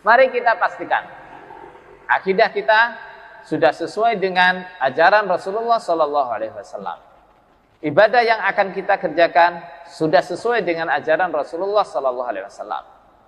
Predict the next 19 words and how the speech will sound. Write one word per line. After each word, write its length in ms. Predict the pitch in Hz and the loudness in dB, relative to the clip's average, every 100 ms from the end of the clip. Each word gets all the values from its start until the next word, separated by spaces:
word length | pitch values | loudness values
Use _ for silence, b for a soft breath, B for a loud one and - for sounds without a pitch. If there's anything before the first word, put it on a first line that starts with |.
| _ _ _ | _ _ _
Setelah 480 | 139 131 175 165 | -8 0 4 4
itu, 400 | 175 - 190 196 196 - - - - - | 0 -6 -6 -6 -10 -20 -20 -20 -16 -2
kita 240 | 233 240 | 2 4
berpacu, 400 | 196 185 165 - 117 - - - - - - _ _ | 4 2 0 -2 -10 -10 -18 -20 -20 -20 -20 _ _
melaju 400 | 160 214 226 240 | 2 4 4 0
sekencang-kencangnya 1300 | 233 190 180 247 262 254 233 214 208 202 196 196 220 - - - - - 143 | -8 -8 -4 -4 -2 -4 -4 -4 -2 -2 -2 -4 -4 -8 -20 -20 -20 -14 -2
menuju 480 | 156 196 214 214 | 0 0 0 -2
pengampunan 640 | 208 160 156 143 196 214 208 | -2 -2 -2 -2 -2 2 2
dan 240 | 175 139 | 0 -4
surga 400 | 143 120 120 - | -6 -4 -2 -2
Allah. 240 | 104 87 - - - - - _ _ _ _ | -6 -8 -10 -16 -18 -20 -20 _ _ _ _
Tetap 320 | - 165 202 185 | -4 0 0 4
sabar, 640 | 202 190 220 233 - - - - - - - - | 4 8 6 4 -6 -16 -18 -20 -20 -20 -20 -2
tetap 240 | 220 233 220 | 0 2 -2
waspada. 540 | 208 - 147 113 92 - - - - - - - - - _ | -2 0 0 0 -4 -6 -14 -18 -20 -20 -20 -20 -20 -20 _
Jangan 320 | 190 233 247 | 2 2 0
takut 320 | 240 233 233 - | -4 0 -2 2
walaupun 480 | 196 262 277 - 214 | 4 6 4 0 -6
sendiri. 380 | 190 151 123 | -6 -8 -8